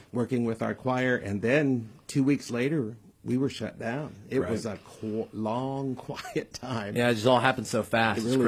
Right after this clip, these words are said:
Speaker 2: crazy.
Speaker 1: did.
Speaker 2: It's crazy to think about. Yeah, I mean, so, I mean, with a church like Auburn United Methodist Church, I mean, you guys put so much effort into creating, you know, wonderful musical performances.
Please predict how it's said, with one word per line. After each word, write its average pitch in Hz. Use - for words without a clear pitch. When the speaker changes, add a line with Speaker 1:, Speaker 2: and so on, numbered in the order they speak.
Speaker 2:
crazy. 117
Speaker 1:
did. 110
Speaker 2:
It's 95
crazy 120
to -
think 117
about. 90
Yeah, 170
I 185
mean, 185
so, 180
I 175
mean, 175
with 170
a 160
church 214
like 170
Auburn 165
United 147
Methodist 139
Church, 151
I 143
mean, 135
you 165
guys 156
put 147
so 151
much 143
effort 139
into 127
creating, 123
you 120
know, 113
wonderful 123
musical 117
performances. 117